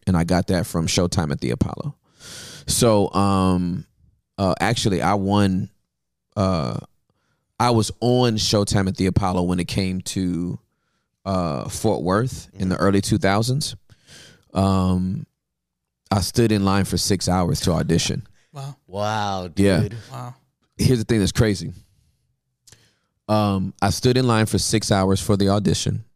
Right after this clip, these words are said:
Speaker 1: No, it was seven hours. I'm sure it was seven hours. I stood in line for the audition for seven hours. That's how many people. They had to get, like, twenty-two hundred people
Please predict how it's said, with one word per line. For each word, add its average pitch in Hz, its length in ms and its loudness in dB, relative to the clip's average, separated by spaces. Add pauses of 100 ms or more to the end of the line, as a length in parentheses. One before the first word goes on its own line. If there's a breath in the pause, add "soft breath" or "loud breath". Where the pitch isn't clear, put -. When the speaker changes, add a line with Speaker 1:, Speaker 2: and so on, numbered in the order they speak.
(480)
Speaker 1:
No, 110 240 4
it - 20 2
was 120 140 4
seven 101 320 0
hours. 85 400 -4 (800)
I'm 104 80 2
sure 120 220 2
it 104 40 0
was 87 140 -2
seven 90 260 0
hours. 50 380 -8 (640 loud breath)
I - 80 0
stood 123 240 2
in 127 100 2
line 107 240 4
for 104 160 0
the 101 120 2
audition 98 360 2
for - 140 -4
seven 92 360 0
hours. 78 280 0
That's 104 120 0
how 135 60 2
many 123 180 0
people. - 300 -2
They 92 80 -2
had 104 140 2
to 92 40 -6
get, 95 120 0
like, 90 120 -2
twenty-two 107 440 0
hundred 92 180 0
people 90 400 -2